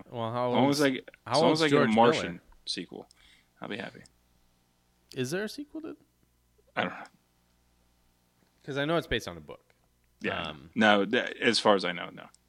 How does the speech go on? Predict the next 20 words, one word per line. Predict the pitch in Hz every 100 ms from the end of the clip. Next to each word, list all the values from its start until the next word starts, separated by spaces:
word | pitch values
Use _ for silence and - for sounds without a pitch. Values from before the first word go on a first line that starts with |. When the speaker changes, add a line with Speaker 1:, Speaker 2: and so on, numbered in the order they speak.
| - -
Speaker 1:
Oh, |
okay. | 123 - - - _ _ _ _ _ _ _ _ _ _ -
George | 87 117 127
Miller | 110 120 92
was | 78
born | 80 92 87 85
in | 78 76 - _
M-, | 87 85 87 _ - 87
March | 87 92 120 -
of | - -
nineteen | 92 95 - 92 87
forty-five, | - 95 82 - 98 92 78 71
and | 76
he | 87 98 101 101 95 _ _ _ _ _ _ _
just | _ 110 104
recently | 110 107 98 90
made | 87 87 85
Fury | - 98 82 78
Road, | 92 87 73 85
so. | - -